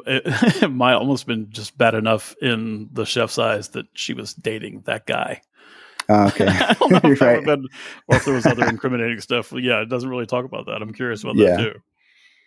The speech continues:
Speaker 2: Yeah.
Speaker 1: It certainly seemed like she was part of the plan, though. You know, the,
Speaker 2: Mm-hmm.
Speaker 1: the one who, the girlfriend who wasn't there.
Speaker 2: Right.
Speaker 1: Like, I don't think they were making special arrangements for her.
Speaker 2: Mm-hmm.
Speaker 1: Uh,
Speaker 2: I, I think the one that made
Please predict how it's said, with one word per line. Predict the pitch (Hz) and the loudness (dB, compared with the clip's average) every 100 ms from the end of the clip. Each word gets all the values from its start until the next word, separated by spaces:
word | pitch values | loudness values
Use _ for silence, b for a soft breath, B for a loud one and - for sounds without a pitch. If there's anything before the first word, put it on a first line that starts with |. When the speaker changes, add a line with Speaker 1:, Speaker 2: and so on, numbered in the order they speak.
| _ _ _ _ _ _ _ _ _ _ _ _ _ - | _ _ _ _ _ _ _ _ _ _ _ _ _ 0
Speaker 2:
Yeah. | 104 87 | 2 4
Speaker 1:
It | |
certainly | 92 147 | 2 0
seemed | 165 156 | 0 0
like | 131 | -2
she | - 139 | -2 -4
was | 120 | -2
part | - 139 | 2 2
of | 120 | 2
the | 113 | -6
plan, | 135 117 110 | -4 -4 -6
though. | 104 113 - _ - | -12 -16 -16 _ -4
You | 127 | -2
know, | 117 107 | 0 2
the, | 107 | 4
Speaker 2:
Mm-hmm. | 101 98 - _ _ | 4 2 -4 _ _
Speaker 1:
the | 117 | -6
one | 123 120 | -4 -2
who, | 120 | -2
the | 120 | -2
girlfriend | 131 123 123 113 | 0 -2 -2 -6
who | |
wasn't | 117 107 107 | -6 -8 -10
there. | 107 - - _ _ _ - - | -12 -12 -18 _ _ _ -4 2
Speaker 2:
Right. | 104 98 - _ _ B B B | 4 4 0 _ _ B B B
Speaker 1:
Like, | 120 113 | -12 -10
I | |
don't | 110 101 | -10 -10
think | 110 | -10
they | 123 | -12
were | 117 | -12
making | 110 110 | -14 -16
special | - - 120 123 | -16 -16 -16 -16
arrangements | 127 123 - - | -16 -16 -18 -18
for | - | -16
her. | 120 - 127 _ _ _ _ - | -16 -18 -20 _ _ _ _ -2
Speaker 2:
Mm-hmm. | 98 101 - b b b b b | 0 0 -4 b b b b b
Speaker 1:
Uh, | 123 117 107 - - _ | -8 -8 -4 -6 -8 _
Speaker 2:
I, | 113 | 2
I | |
think | 147 165 | 2 4
the | 139 | 4
one | 127 | 6
that | 123 101 | 4 2
made | 113 110 | 2 0